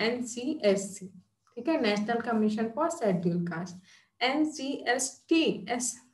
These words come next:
हम बोलते हैं हमेशा एससी आया, फिर एसटी आया, फिर ओबीसी आया, तो एससी के लिए पहले आ गया थ्री थर्टी एट, फिर एसटी बाद में आया तो उसके लिए थ्री थर्टी एट ए, उसके बाद ए-,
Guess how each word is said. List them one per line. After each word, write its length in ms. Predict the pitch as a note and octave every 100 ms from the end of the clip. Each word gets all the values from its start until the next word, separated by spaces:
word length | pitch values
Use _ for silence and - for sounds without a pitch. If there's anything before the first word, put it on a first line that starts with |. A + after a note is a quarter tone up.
| -
हम 120 | B3+
बोलते 320 | B3 A#3+ C#4
हैं 100 | D4+
हमेशा 480 | D4 C4+ C4+ C4 - -
एससी 460 | A#3 - - B3 A#3+
आया, 280 | G#3+ G3 G#3+
फिर 220 | G#3+ C4+
एसटी 340 | B3+ - G#3+
आया, 220 | F3+ E3+ -
फिर 140 | -
ओबीसी 420 | D4+ A3 G#3 - F3
आया, 120 | F3 F3 - - _ -
तो 140 | - A3+
एससी 280 | A3+ C4+
के 120 | C4 C4+
लिए 140 | C4
पहले 320 | C4 C4 D4+
आ 120 | D4 B3+
गया 200 | A#3 A#3 A#3
थ्री 120 | C#4
थर्टी 360 | C4+ B3+ B3 A3
एट, 240 | G#3+ G#3 - - _ -
फिर 140 | B3+
एसटी 320 | B3 A#3+ - B3+
बाद 280 | B3 A#3
में 100 | A#3+
आया 240 | A3+ G#3+ G#3+
तो 100 | A#3+
उसके 220 | A#3+ -
लिए 140 | A3
थ्री 220 | A3+ A#3+ A#3
थर्टी 360 | B3 A#3 A#3+
एट 280 | A#3+ A#3+ A#3+ -
ए, 300 | C#4+ C#4 - - - -
उसके 180 | A3 C4
बाद 140 | B3
ए-, 380 | - A3 A#3